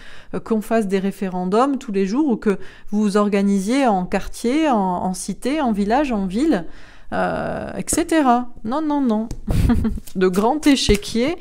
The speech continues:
est mondial. Il est européen et il est plus que ça, parce que le Royaume-Uni, ça a quand même beaucoup de, de, de pays vassaux, quoi, hein.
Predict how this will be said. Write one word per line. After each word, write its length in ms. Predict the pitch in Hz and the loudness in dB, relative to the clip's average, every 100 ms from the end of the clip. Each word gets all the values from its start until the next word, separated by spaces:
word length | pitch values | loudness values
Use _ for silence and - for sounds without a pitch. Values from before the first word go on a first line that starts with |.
| - - - | -10 -16 0
est 140 | 214 262 | 4 6
mondial. 560 | 269 277 226 202 208 | 6 4 6 6 6
Il 140 | 170 156 | 2 0
est 160 | - | 4
européen 920 | 202 202 190 190 175 165 185 262 349 262 | 6 8 6 4 2 4 4 4 4 4
et 140 | 180 | 4
il 100 | 180 | 2
est 40 | |
plus 320 | 180 - 320 320 | 0 0 0 0
que 140 | 262 | -2
ça, 200 | - 185 | 0 -2
parce 140 | 165 | -2
que 100 | - | -6
le 80 | 165 | -2
Royaume-Uni, 600 | 160 175 170 170 196 302 302 - - | 0 0 0 0 0 0 -2 -14 -16
ça 200 | - 185 | -2 0
a 60 | 175 | 2
quand 140 | - | 2
même 240 | 196 277 226 | 2 4 2
beaucoup 380 | 185 196 - 294 | 0 0 2 6
de, 460 | 233 196 180 170 | 8 6 4 0
de, 340 | 165 165 160 160 - - - - 208 - | -2 -2 -2 -4 -8 -14 -16 -14 -12 -8
de 120 | 185 170 | -6 -4
pays 360 | - 202 311 | -2 4 6
vassaux, 420 | 262 262 - 233 | 6 2 0 -2
quoi, 200 | 233 180 170 | -2 -2 -2
hein. 180 | 208 | 0